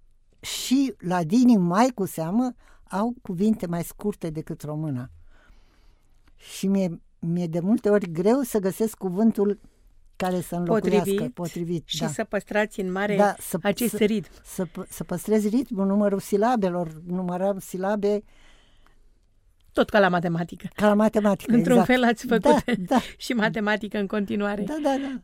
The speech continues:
Speaker 2: în viață. Parcurgând, uh, autorii pe care i-ați, uh, tradus, aș vrea să vă rog să facem o scurtă călătorie în, uh,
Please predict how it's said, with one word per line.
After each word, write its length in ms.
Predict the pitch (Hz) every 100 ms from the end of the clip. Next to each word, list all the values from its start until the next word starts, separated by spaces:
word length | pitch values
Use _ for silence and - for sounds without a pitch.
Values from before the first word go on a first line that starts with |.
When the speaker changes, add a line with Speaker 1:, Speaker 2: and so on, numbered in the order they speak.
| _
Speaker 2:
în 180 | 233 190
viață. 500 | 214 202 - 214 - _ _ _ _ - - _ _ _ _ _ - - - - - - - - -
Parcurgând, 680 | 220 214 208 180 220 262 233
uh, 720 | 240 226 214 202 196 202 214 - -
autorii 760 | 202 214 196 214 185 165 165 160
pe 120 | 175
care 260 | 170 165 165
i-ați, 560 | 180 170 - - -
uh, 240 | 175 165 165 156
tradus, 520 | 185 165 165 180 -
aș 180 | 185 175
vrea 280 | 170 185 196
să 520 | - 202 190 185 175
vă 120 | 180
rog 200 | 185 190
să 260 | - - 190
facem 380 | 180 202 190 180
o 160 | 175
scurtă 560 | 175 - - 214 208 202
călătorie 840 | 196 190 180 185 180 180 175 175 170 - - -
în, 320 | 214 185 175
uh, 460 | 175 175 170 175